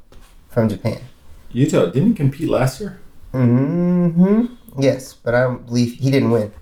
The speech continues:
Speaker 1: So the, uh, beat battle finals is Basic, Buck Rogers, Golden Child, Holly, Lisa Vasquez, Mawick,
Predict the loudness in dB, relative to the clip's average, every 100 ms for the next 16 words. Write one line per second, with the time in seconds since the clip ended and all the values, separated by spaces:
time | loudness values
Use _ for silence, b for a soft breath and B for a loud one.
0 | -20 -20 b b b b b b -2 4
1 | 6 6 6 2 -4 -14 _ -20 _ _
2 | _ -20 b b b b -10 0 2 2
3 | 4 4 4 4 2 0 -2 -2 2 2
4 | 4 2 2 0 2 2 0 0 0 0
5 | -4 -2 0 0 -2 -6 -6 -16 -20 _
6 | -20 -18 -2 0 0 0 2 2 0 -4
7 | -4 -8 0 2 2 -4 -2 2 4 4
8 | 2 -8 -2 2 2 2 -2 -6 b b
9 | b b 0 0 2 4 4 2 0 2
10 | 0 -2 0 2 2 -2 -8 _ _ 0
11 | 2 4 2 2 0 -2 -16